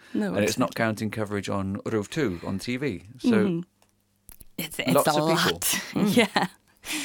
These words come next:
Speaker 1: But it's nice. I mean, we have this kind of attraction here, so it's good.
Speaker 2: Absolutely. Yep.
Speaker 1: Mm-hmm.
Speaker 2: Um, long may that continue. The road,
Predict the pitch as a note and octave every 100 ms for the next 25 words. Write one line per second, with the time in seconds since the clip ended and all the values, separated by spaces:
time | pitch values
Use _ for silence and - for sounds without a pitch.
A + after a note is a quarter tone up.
0 | B3 G#3+ G#3 G3 - - A#4+ - D3+ D3+
1 | - F#3 D#3+ F3 G3 G#3 F#3 E3+ E3 -
2 | D#3 - _ _ - _ _ - F3 E3
3 | - - D#3+ E3 B3+ - - - _ _
4 | G3 - - - _ _ - - - -
5 | G#2 - E2+ - - - D3+ - _ _
6 | - C3 C3+ C3 C3+ - B2+ B2+ A#2 A2+
7 | - - - - D#3 D3+ D3 C#3 - C3
8 | C#3+ F#3 G3 F#3 -